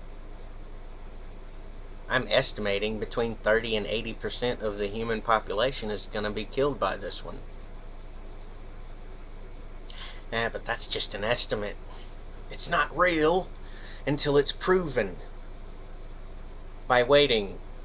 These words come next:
and seeing. Which is incredibly difficult for all of you, I know. It's like watching a train wreck,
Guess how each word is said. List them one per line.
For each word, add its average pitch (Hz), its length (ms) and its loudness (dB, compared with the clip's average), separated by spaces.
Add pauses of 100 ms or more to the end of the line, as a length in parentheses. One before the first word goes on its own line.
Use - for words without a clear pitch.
(920)
and 120 180 0
seeing. 101 560 4 (1500)
Which 196 160 6
is 233 120 4
incredibly 311 520 4
difficult 294 640 4
for 147 160 8
all 127 240 12
of 101 120 4
you, 101 200 4
I 127 100 4
know. 165 460 2 (3500)
It's 135 160 -2
like 160 220 2
watching 151 380 2
a 165 40 0
train 170 380 0
wreck, 95 420 0